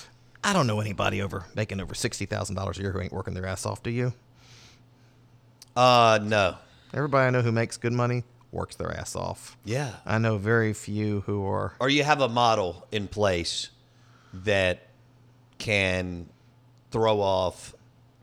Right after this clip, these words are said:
Speaker 2: residual income.
Speaker 1: Everybody I know making good money, big money, they are working their ass off, and this is no exception. But when do you see a correction?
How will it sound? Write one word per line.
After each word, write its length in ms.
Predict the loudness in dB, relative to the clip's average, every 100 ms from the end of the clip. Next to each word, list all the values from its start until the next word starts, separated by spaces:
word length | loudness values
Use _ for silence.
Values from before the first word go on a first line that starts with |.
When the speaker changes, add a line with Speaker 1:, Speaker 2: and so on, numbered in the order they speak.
| _ -20 _ -16
Speaker 2:
residual 540 | -4 -2 -2 -4 -4 -4
income. 340 | -6 -8 -12 -14 -12
Speaker 1:
Everybody 420 | -6 -4 -2 -2 -2
I 40 |
know 140 | -2 -2
making 400 | -4 -4 -6 -8 _ _ -8
good 180 | -4 -2
money, 240 | -2 -2
big 220 | -4 -4
money, 300 | -2 -2 -2 -6 -10
they 300 | -6 -4 -4
are 200 | -6 -6
working 520 | -4 -4 -4 -6 -8 -8
their 320 | -8 -6 -6 -10 _ _
ass 280 | -18 -16 -18 -16
off, 280 | -12 -12 -12
and 180 | -8 -6
this 180 | -6 -8
is 100 | -10
no 140 | -8 -10
exception. 500 | -8 -8 -8 -8 -6
But 240 | -4 -4 -10 -20 -12
when 100 | -6
do 60 | -4
you 40 |
see 200 | -4 -4
a 40 | -4
correction? 720 | -4 -6 -4 -6 -8 -8